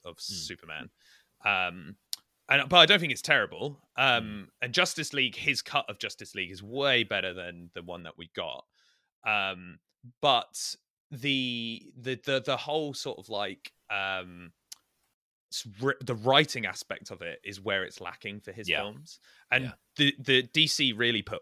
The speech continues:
Speaker 1: all their eggs into that basket. And when it didn't pay off,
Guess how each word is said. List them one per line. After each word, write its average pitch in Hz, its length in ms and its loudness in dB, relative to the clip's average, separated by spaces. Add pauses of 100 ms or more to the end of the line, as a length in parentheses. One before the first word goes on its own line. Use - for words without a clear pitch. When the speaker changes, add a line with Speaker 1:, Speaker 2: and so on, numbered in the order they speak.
Speaker 1:
all 113 240 0
their 95 240 0
eggs 95 280 -4
into 90 240 -16
that - 220 -10
basket. 85 560 -8
And 101 140 -8
when 117 120 2
it 113 120 -2
didn't 131 300 -4
pay 107 240 -2
off, - 400 -10